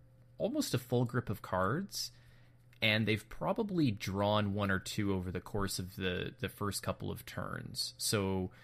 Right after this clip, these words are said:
you know, you don't necessarily want to cast it on turn one. Sometimes you do because you have a two-drop, let's say. But you want to let them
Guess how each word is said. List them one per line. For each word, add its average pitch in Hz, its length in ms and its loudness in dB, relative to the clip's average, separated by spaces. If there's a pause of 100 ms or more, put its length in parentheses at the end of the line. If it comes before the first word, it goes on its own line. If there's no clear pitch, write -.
(340)
you 117 100 2
know, 92 320 0 (240)
you 120 160 4
don't 147 140 4
necessarily 127 500 0
want 113 180 0
to - 40 -10
cast 117 260 0
it - 40 0
on 101 80 0
turn 104 240 -2
one. 101 160 0
Sometimes 95 360 -2
you 95 40 -2
do 92 160 0
because 92 240 -2
you 98 60 -2
have 87 80 -4
a - 20 -8
two-drop, 98 440 -6
let's - 200 -6
say. - 300 -2 (240)
But 113 80 -2
you 120 60 4
want 139 120 4
to 123 80 2
let 120 180 2
them 101 260 -2